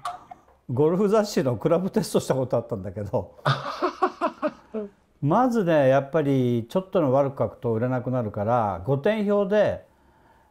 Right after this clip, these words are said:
Speaker 1: 星五つが満点なんだけど、最低でも三点なんだよね。だ-、二点、
Speaker 2: なるほど。
Speaker 1: 二点なんかやっぱつけれないんだよね。
Speaker 2: なるほど。
Speaker 1: だ-、だからかなりやっぱりメーカーに忖度してるなっ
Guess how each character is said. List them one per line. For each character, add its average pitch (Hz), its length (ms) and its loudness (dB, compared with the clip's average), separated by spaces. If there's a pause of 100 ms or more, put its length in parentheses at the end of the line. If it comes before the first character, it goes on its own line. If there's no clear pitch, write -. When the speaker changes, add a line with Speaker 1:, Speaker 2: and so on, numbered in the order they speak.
(140)
Speaker 1:
星 185 680 -2
五 170 220 -4
つ 180 140 -2
が 120 200 2
満 131 220 0
点 131 160 0
な 117 80 -2
ん 104 60 -4
だ 92 100 -6
け 92 100 -6
ど、 98 160 -4
最 220 260 0
低 240 140 2
で 226 100 -2
も 151 100 -2
三 123 200 -2
点 123 140 -2
な 98 80 -4
ん 82 80 -8
だ 80 80 -10
よ 82 60 -10
ね。 117 200 -8 (1200)
だ-、 123 200 -4
二 123 60 2
点、 143 60 4
Speaker 2:
な 123 100 2
る 113 100 6
ほ 113 80 2
ど。 101 180 -2
Speaker 1:
二 151 140 2
点 233 120 2
な 214 100 4
ん - 20 0
か 156 80 2
や 127 60 4
っ - 20 -4
ぱ 127 100 -2
つ - 100 -8
け 175 120 0
れ 214 100 2
な 180 160 -2
い 139 60 0
ん 110 60 -4
だ 101 100 -6
よ 92 100 -8
ね。 131 300 -8 (920)
Speaker 2:
な 120 140 -2
る 110 80 0
ほ 107 120 -2
ど。 104 80 0
Speaker 1:
だ-、 151 80 4
だ 143 40 0
か 208 100 -4
ら 247 40 0
か - 0 -
な 254 60 -2
り 202 60 4
や 156 60 6
っ 139 40 -2
ぱ 165 100 0
り 147 80 2
メ 151 160 2
ー 151 60 -2
カ 165 100 2
ー 160 60 4
に 160 80 0
忖 156 280 -2
度 104 460 -2
し - 80 -14
て 113 100 -4
る 107 120 -4
な 113 200 -2
っ 110 80 -8